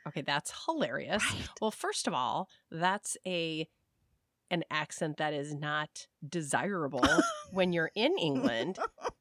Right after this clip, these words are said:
Speaker 1: It's, it is,
Speaker 2: Right.
Speaker 1: would be considered uneducated
Speaker 2: Yeah.
Speaker 1: and, you know, n-, not high on the socioeconomic scale.
Speaker 2: Yeah.
Speaker 1: So it's interesting that she comes back with that 'cause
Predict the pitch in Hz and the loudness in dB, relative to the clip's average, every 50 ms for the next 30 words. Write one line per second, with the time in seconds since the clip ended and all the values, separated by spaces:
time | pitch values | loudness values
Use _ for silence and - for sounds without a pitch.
0 | - - - - 175 - - - - _ - - - 180 180 175 180 180 175 170 | -8 -6 -2 0 0 0 0 -2 -4 _ -8 -4 0 2 2 4 4 4 4 2
1 | 160 160 165 208 202 151 123 - - - _ _ - - 208 208 175 - 202 196 | 2 2 6 6 6 6 6 2 -4 -10 _ _ -2 0 0 2 2 0 -4 -6
2 | - - 196 185 175 - - - 185 180 170 165 160 160 160 175 165 - - - | -4 -2 -2 -2 -2 -2 -2 -2 0 0 2 2 2 0 0 -4 -6 -8 -12 -20
3 | - - - - - - - - - - - - - _ _ _ - - - - | -20 -20 -20 -20 -20 -20 -20 -20 -20 -20 -20 -20 -20 _ _ _ -20 -20 -20 -4
4 | _ 202 196 180 165 170 170 - 175 - 175 175 165 160 160 156 156 151 151 151 | _ 4 4 6 4 2 0 -2 -2 0 2 2 2 4 4 2 4 4 4 2
5 | 147 147 151 185 160 156 151 - - - 160 156 151 143 147 143 143 143 143 147 | 4 4 4 4 4 2 -2 -4 -2 0 0 2 2 2 2 2 2 0 0 0
6 | 143 143 - 170 - _ - 202 175 156 147 143 143 143 139 - - - 175 165 | -2 -4 -6 -8 -12 _ -8 -4 -2 0 2 2 2 0 -2 -4 -8 -8 -10 -10
7 | - - - - 175 170 165 156 151 151 147 147 147 - - - - - 170 160 | -10 -12 -8 -4 -2 0 2 2 4 4 4 2 0 -2 -6 -8 -4 -2 0 2
8 | 160 156 147 143 151 - - 160 151 139 - - 160 147 147 147 - 151 143 139 | 2 2 0 -2 -2 -2 -2 -2 -2 -2 -2 0 0 0 0 -2 -2 -2 0 0
9 | 139 147 143 - - - - - 135 - - - - - 180 185 165 156 - - | 0 -2 -4 -4 -6 -6 -4 -4 -4 -4 -4 -4 -2 -2 0 0 0 -2 0 2
10 | 214 185 - - - 214 190 - 190 170 - - 175 160 156 156 151 - - - | 2 2 2 2 0 0 0 0 -2 -4 -2 0 0 0 2 2 0 0 -2 -4
11 | - - 175 156 160 - - 127 135 - - 147 - - 156 151 135 - - - | -4 -2 -2 -2 -2 0 2 2 2 2 -2 -6 -8 -6 -6 -6 -6 -8 -8 -8
12 | 143 135 - | -8 -8 -6